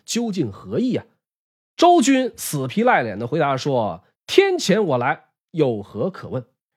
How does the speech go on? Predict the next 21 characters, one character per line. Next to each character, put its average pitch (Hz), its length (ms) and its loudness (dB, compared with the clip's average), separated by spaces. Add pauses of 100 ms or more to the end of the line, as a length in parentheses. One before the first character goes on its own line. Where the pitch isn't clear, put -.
(160)
段 269 180 6
韶 180 220 2
又 202 160 2
说 180 320 0
：“天 339 280 -2
道 277 220 4
赏 139 400 -4
善 165 260 -6
罚 151 220 -6
恶， 330 280 -8 (100)
这 160 480 0
就 165 120 -6
是 123 140 -10
派 160 300 -2
你 101 120 -8
们 95 80 -10
前 117 220 -10
来 120 100 -8
送 120 240 -2
死 - 140 -16
了。” - 220 -16